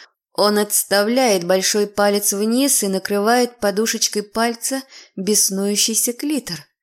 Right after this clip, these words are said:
Нежно растирает его по кругу. «Оказывается, не ты разбила тачку, да?» «Какое это имеет значение?»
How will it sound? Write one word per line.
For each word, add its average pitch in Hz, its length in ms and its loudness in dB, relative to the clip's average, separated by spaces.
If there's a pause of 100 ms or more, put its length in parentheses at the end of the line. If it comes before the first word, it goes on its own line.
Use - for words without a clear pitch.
(300)
Нежно 233 560 0
растирает 196 640 -2
его 190 180 -4
по 190 160 -10
кругу. 165 440 -10 (800)
«Оказывается, 233 1120 -4
не 185 180 -4
ты - 340 -8
разбила 180 500 -2
тачку, - 680 -8 (180)
да?» 151 480 -8 (680)
«Какое 277 580 2
это 240 240 0
имеет 240 300 2
значение?» 208 760 -2